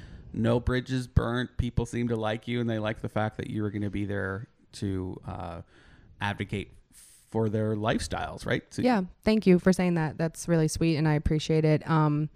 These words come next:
Speaker 1: I'm not just saying it, but legit truth.
Speaker 2: Yeah, um,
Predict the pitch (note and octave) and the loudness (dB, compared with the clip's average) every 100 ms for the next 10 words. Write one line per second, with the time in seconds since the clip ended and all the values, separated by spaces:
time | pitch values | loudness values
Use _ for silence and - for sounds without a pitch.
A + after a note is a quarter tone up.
0 | - - D#3+ D#3+ D3+ - - - B2 A#2 | -14 -6 0 0 -2 -8 -12 -6 -2 -2
1 | - E2+ - - - - - _ F3 - | -4 -8 -6 -4 -4 -8 -20 _ -16 -16
2 | - - G2 A#2 A#2 A#2 A2+ - - A#2 | -14 -14 -6 -4 0 0 0 -4 -6 -4
3 | G#2 - - _ - - - G#3 C4 A3+ | -4 -8 -18 _ -20 -20 -10 2 4 4
4 | F3 - G3+ G3+ G3 F3+ | 0 0 4 4 4 0